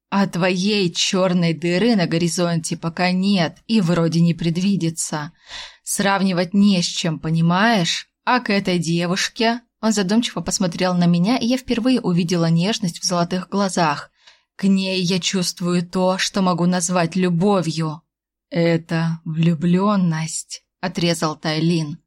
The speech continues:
«Просто влюблённость, потому что она имеет схожие черты характера. Вот и вся разгадка». «Я уже сказал»,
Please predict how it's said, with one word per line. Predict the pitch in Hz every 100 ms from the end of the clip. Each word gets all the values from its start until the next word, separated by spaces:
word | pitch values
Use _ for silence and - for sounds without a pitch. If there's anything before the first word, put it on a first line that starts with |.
| _ _ _
«Просто | - 175 170 175 175 - - 175 170 - -
влюблённость, | 170 175 170 160 165 180 180 156 156 151 - - - _ _ -
потому | 160 165 185 175 175
что | 175 - 196 185
она | 175 175 175
имеет | 185 180 180 170 165
схожие | - - 175 175 170 165
черты | - 170 - 170
характера. | - 180 196 175 160 - 165 143 170 _ -
Вот | 151 165 165 185
и |
вся | 175 - 170 160
разгадка». | 170 180 170 180 170 160 - - 156 160 _ _ _ _ -
«Я | 175 165 202 226
уже | 202 180 190
сказал», | 190 - 214 220 180 190 180 165 156 170